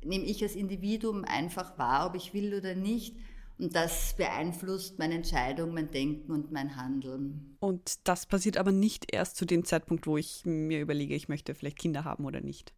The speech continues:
Speaker 1: Genau, also das kriegt man eigentlich von klein auf sehr eingetrichtert oder auch gar nicht so explizit eingetrichtert, sondern man bekommt es einfach mit,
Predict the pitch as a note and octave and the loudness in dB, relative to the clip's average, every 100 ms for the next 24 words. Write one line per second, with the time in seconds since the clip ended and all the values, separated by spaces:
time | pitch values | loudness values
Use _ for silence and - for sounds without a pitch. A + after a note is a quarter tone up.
0 | - C3+ D#3+ C3 D3 E3 E3+ A3+ A#3+ - | -10 -2 0 2 0 -4 -4 -4 -2 0
1 | E3+ F#2 D#3+ F3 F#3 - F3+ F3 C#3 B2+ | 0 0 -2 -2 -4 -4 -6 -4 -2 0
2 | D#3 F#3 - C3+ - - - - D#3 E3 | 0 -2 -4 -4 -6 -10 -14 -2 2 4
3 | D#3+ A2 D#3 G#3+ A3 A3 G3 C4+ C4 - | 2 -4 -2 0 -2 -4 2 2 2 -2
4 | C4 C4 - - - - - - D#3 - | -2 -2 -6 -18 -20 -20 -4 0 0 -2
5 | - - F3 F3 F3+ - G3+ F#3+ - G#3+ | -2 2 4 4 0 2 2 2 2 0
6 | G#3+ A3+ - C#3 G#3 G#3 G#3+ B3 B3+ C4 | 0 -2 -2 0 0 0 2 2 2 0
7 | - F#3+ F3+ F3+ F3 G3 F#3 F#3+ F#3 - | -2 -2 -2 -4 -4 -2 0 -2 -4 -2
8 | C#3 E3 E3 F#3 - G3 A#3 - | -2 -2 -4 -8 0 4 4 2